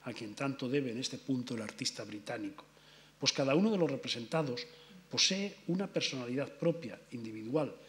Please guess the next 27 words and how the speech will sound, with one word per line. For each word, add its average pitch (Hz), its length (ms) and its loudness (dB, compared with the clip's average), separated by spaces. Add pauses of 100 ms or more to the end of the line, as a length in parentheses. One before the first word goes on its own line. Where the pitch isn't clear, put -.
(360)
y 156 100 6
esa 165 200 4
personalidad 127 680 0 (460)
predomina 139 460 2
en 151 100 0
la 123 60 0
imagen 127 380 -2
pictórica, - 720 0 (340)
lo 117 140 -2
que 110 100 -6
no 127 140 0
sucede 117 440 -2
en 107 100 -6
la 104 80 -10
estampa. 110 480 -8 (760)
Al 135 140 2
representar 127 480 0
la 165 120 2
individualidad 135 800 0
emocional 139 480 0
y 131 40 0
sentimental, 117 760 -4 (500)
Hogarth 196 340 4 (440)
inauguraba 139 640 4
la 175 80 0
retratística 135 720 2
burguesa 117 560 4